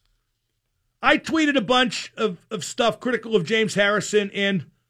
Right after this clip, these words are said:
the one that sparked, uh, Debo is, quote, "The only time Dan Rooney ever sounded foolish was when he defended James Harrison's domestic abuse.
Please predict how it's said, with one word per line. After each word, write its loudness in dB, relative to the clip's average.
the 2
one 4
that -2
sparked, -2
uh, 4
Debo 2
is, 4
quote, 0
"The 2
only 0
time 0
Dan 0
Rooney 0
ever 4
sounded 0
foolish -2
was 0
when 0
he 2
defended -2
James -2
Harrison's 0
domestic 0
abuse. 0